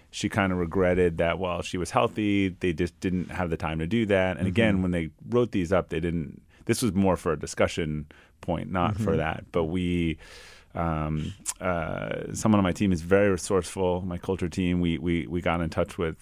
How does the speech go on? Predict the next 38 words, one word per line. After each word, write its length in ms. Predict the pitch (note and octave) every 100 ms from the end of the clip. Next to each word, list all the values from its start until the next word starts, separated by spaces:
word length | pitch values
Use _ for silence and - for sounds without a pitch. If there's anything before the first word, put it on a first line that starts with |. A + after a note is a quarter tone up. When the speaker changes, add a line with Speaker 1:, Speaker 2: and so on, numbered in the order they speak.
| - F2+
Speaker 1:
her 120 | E2
family. 640 | D#2+ A#2+ G#2+ G2 F#2+ F2+
We 180 | F2 E2+
got 220 | D#2+ D#2
someone 180 | - E2+
to 60 | E2+
go 180 | E2+ D#2+
over 240 | - D#2
to 180 | - F2+
the, 360 | G1+ G1+ G1+ -
to 120 | -
the 80 | D#2
house, 520 | F2 F2 E2+ - - - - - -
and 220 | G2+ E2
record 460 | D#2+ - G2 F2+ D#2+
the 80 | E2+
grandmother. 800 | E2 E2 D#2+ E2 D#2+ D#2 D#2+ -
Uh, 200 | G2 F2+
so 140 | - G2
we 80 |
bought 220 | F2 G2+ G2
her 280 | G2+ F2+ F2
and 380 | - E2 F#2
her 60 | E2+
daughter 480 | E2 D#2+ D#2 D#2 D2+
tickets 340 | - E2+ E2+ -
to 100 | D#2+
go 220 | E2 F#2+
visit 480 | F2+ E2+ D#2+ F2+ F#2+
the 80 | G2+
grandmother 420 | E2 D#2+ D#2+ F2
in 100 | F2
Greece, 260 | E2 E2 -
but 140 | E2
we 100 | E2+
got 220 | F#2+ G2
her 180 | F#2 F#2+
to, 480 | E2+ - G2 F2 D#2+